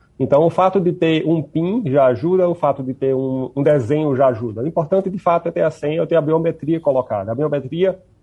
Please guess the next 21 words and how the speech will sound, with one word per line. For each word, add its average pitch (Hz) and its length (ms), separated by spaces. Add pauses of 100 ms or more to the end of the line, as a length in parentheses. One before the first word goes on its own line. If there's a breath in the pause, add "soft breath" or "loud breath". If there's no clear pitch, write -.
(100)
é 160 60
falha, 151 460 (680)
mas 160 160
é 175 60
melhor 175 260
do 175 80
que 185 100
não 180 180
ter, 120 240
certo? 156 380 (380)
Há 170 280
outros 175 280
mecanismos, 151 840
é, 120 560
que 180 100
permitem, 156 460
por 151 140
exemplo, 143 400
se 151 240
a 147 80
senha 185 600